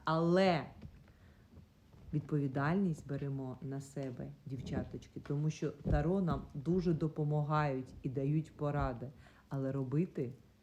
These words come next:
треба вам. Вам треба навчитися себе любити,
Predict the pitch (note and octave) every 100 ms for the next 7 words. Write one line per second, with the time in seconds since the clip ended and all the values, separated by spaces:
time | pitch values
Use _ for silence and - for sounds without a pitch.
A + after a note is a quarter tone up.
0 | _ - - C3+ C#3+ C#3 C#3 C#3 - -
1 | B2+ C#3 C3+ C3 - _ - - - C#3
2 | C3+ D3+ C#3 C#3 C#3 - C#3+ C3 - B2+
3 | - C3+ C3 E3+ F#3+ F3 C#3+ C#3 C3 B2+